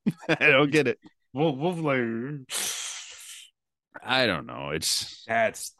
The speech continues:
Speaker 1: it's
Speaker 2: ridiculous.
Speaker 1: not an analytics-based award. We'll just go with that.
Speaker 2: It, it's, it's name and, like, I
Speaker 1: If,
Speaker 2: guess.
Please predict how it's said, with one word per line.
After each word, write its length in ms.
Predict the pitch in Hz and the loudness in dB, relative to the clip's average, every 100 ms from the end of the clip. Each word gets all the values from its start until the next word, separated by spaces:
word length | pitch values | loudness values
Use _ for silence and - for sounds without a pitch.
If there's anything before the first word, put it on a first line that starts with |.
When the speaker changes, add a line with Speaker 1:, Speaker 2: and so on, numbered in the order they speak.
| _ - | _ -20
Speaker 1:
it's 440 | - - - - | -20 -20 -20 -14
Speaker 2:
ridiculous. 440 | 90 - 151 151 156 | -10 2 4 6 6
Speaker 1:
not 420 | 160 170 175 170 _ _ _ - | 8 8 8 4 _ _ _ 0
an 120 | 135 | 2
analytics-based 920 | 135 135 127 123 113 - 101 95 - | 4 6 6 6 4 0 -2 -2 -4
award. 340 | 73 50 - - _ _ - _ _ _ _ _ | -10 -10 -14 -20 _ _ -20 _ _ _ _ _
We'll 160 | 85 90 | -12 -10
just 180 | 87 - | -10 -8
go 140 | 65 | -4
with 160 | 64 - | -4 -6
that. 160 | - - _ - | -12 -14 _ -12
Speaker 2:
It, 160 | - - | -6 -2
it's, 240 | 107 107 | -2 -2
it's 200 | 113 113 113 | -4 -4 -4
name 580 | 110 113 117 113 107 104 | -2 0 0 0 -2 -4
and, 220 | 90 85 | -6 -8
like, 260 | 82 - - - - _ _ _ _ _ _ _ _ _ _ _ _ _ _ _ _ _ - | -10 -12 -16 -20 -20 _ _ _ _ _ _ _ _ _ _ _ _ _ _ _ _ _ -18
I 60 | 80 | -8
Speaker 1:
If, 40 | 80 | -2
Speaker 2:
guess. 340 | 110 - | -2 -4